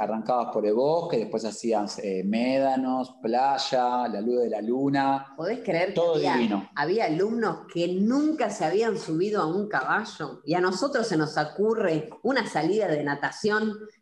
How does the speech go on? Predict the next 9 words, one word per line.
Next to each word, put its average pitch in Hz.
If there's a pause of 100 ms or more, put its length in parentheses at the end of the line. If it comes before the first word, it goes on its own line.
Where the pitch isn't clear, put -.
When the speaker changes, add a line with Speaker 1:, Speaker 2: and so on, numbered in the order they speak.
Speaker 2:
se 165
nos 165
ocurre 214
subir 220 (240)
a 226
esa 311
Speaker 1:
<laughs> -
Speaker 2:
gente, - (140)
doctor, 180